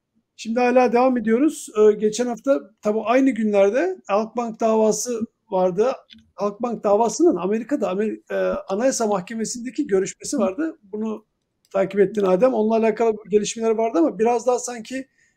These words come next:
a-, aç-, açmaya ihtiyacı var o konunun. E, şimdi Halkbank davası meselesi, ben de haberleri takip ediyorum.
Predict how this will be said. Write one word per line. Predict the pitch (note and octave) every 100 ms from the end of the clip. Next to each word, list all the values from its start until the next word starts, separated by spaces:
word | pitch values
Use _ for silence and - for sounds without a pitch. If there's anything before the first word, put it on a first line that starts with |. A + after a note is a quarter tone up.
| _ -
a-, |
aç-, | A3 - G#3 - - C4+
açmaya | A3 - B3 C4
ihtiyacı | G#3 B3 A#3 C4+
var | C4
o | G#3+
konunun. | G#3+ G#3+ B3+ F#4 E4+ G#3
E, | G#3
şimdi | - - A#3+
Halkbank | A3 - A#3 A3+ -
davası | A3+ A#3 A3
meselesi, | C4 A#3+ A#3+ A3 - D4+ D#4+
ben | G#3+ A3
de |
haberleri | G#3 G3+ G#3+ A#3
takip | A3+ G#3 -
ediyorum. | G#3 F3+ G3 D4+